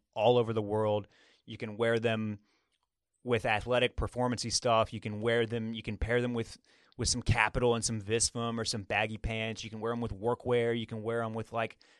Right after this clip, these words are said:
John Elliott and, and Ahmed, uh, Leon Dore. Like, there's just no limit to how these things can be styled and worn.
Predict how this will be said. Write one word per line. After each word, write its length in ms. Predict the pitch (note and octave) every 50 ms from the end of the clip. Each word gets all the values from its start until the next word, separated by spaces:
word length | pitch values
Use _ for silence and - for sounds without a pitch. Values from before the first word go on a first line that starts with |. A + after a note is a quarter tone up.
| _ _ -
John 260 | - B2 A2+ A#2 A#2
Elliott 420 | A2+ A#2+ B2 B2 A#2+ A#2+ A#2+ -
and, 100 | A#2+ A#2+ -
and 340 | - B2 B2 - - B2 A#2+ A#2
Ahmed, 520 | A#2 A#2 A#2+ B2 A#2+ A#2+ A#2+ A#2+ A#2+ A2+ -
uh, 180 | A#2+ A2+ A2+ A#2
Leon 300 | A#2 A#2+ A#2+ A#2+ A#2+ A2+
Dore. 300 | A#2 A#2 A#2 A#2 A#2 A#2
Like, 240 | A2+ A2+ G#2+ - - - - - _ -
there's 180 | - D3+ C#3
just 220 | - G3 G3 - -
no 140 | C#3+ D#3 D#3
limit 420 | C3+ G#2+ G2+ A#2 A#2+ A2 G2 -
to 100 | - G#2+
how 220 | F#2+ G2 G#2 G#2 G#2
these 220 | G2 G#2 F#2+ -
things 360 | - - G2 G2 G2 G2 -
can 160 | - A2+ G2 F#2+
be 460 | G2+ G#2 G#2 G2 F#2+ F#2 F2+ F2+ - _ _ _ _
styled 640 | - - - - A#2 G2+ G2 G2 F#2+ F#2 F#2 F#2 -
and 180 | G2+ F#2 F2+ F2
worn. 460 | G2 F#2+ F2+ E2+ D#2+ D#2+ E2 E2